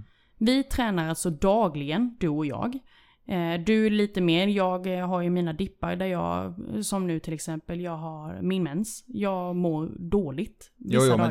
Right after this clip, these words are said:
Speaker 2: du, du har ju, det, det är ju fysik, alltså du har ju något fysiskt som gör att
Speaker 1: Precis,
Speaker 2: du, du
Speaker 1: som
Speaker 2: liksom
Speaker 1: jag
Speaker 2: inte har
Speaker 1: inte
Speaker 2: orken.
Speaker 1: kan.
Speaker 2: Men
Speaker 1: Ja.
Speaker 2: när du har orken, då, då, då kör vi ju fyra, fem, ibland sex gånger i veckan.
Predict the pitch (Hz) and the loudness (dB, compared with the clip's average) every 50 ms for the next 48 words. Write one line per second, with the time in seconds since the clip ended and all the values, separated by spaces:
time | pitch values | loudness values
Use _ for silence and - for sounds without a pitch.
0 | 127 135 135 123 123 131 135 135 139 131 123 117 113 107 110 113 104 127 123 127 | 4 2 2 2 2 4 6 6 8 8 8 6 6 2 -2 -4 0 2 2 4
1 | 127 127 127 120 110 - - - - 127 - - - 113 101 - - - 65 92 | 4 4 4 2 2 6 6 6 8 6 2 0 0 0 0 -2 -4 -6 -4 -4
2 | 101 - - 107 113 104 117 110 104 104 110 104 - - 117 101 - - - 117 | -4 -6 -6 -4 -2 0 2 2 2 2 0 -2 0 2 2 2 2 0 -4 -6
3 | - - - - - 98 92 92 92 90 80 78 78 - - _ _ - - _ | -6 -6 -10 -6 -4 -4 -2 -2 -2 -2 -4 -4 -6 -10 -14 _ _ -20 -4 _
4 | - - 240 208 196 - 180 202 190 175 - - 214 208 202 196 202 214 196 - | 0 0 2 0 0 0 -2 -2 -2 -2 0 2 2 2 2 4 2 2 2 4
5 | - 175 180 190 202 190 160 160 - - - 151 160 165 156 - - 110 107 113 | 4 2 2 2 2 0 0 -2 -2 -2 -2 -2 -2 -2 -4 -2 0 2 2 2
6 | 113 104 113 110 107 107 104 117 147 156 139 123 110 107 - 107 98 98 98 95 | 2 2 2 2 2 4 4 4 6 6 6 6 4 4 0 -2 0 0 0 -2
7 | 90 92 82 78 - 113 117 - - 87 78 78 95 113 127 131 127 127 - - | -4 -6 -8 -6 -4 -4 -2 -2 -2 -2 -2 -4 -4 -2 -2 -2 -2 -4 -8 -16
8 | - - _ _ - - 127 104 95 92 - 107 98 87 90 92 98 92 95 90 | -20 -20 _ _ -2 0 0 2 2 0 0 0 -2 -2 -2 -4 -4 -4 -4 -4
9 | - - 107 101 - - 107 87 82 87 87 - - - 78 | -4 -6 -8 -10 -8 -8 -6 -6 -4 -6 -8 -10 -10 -10 -8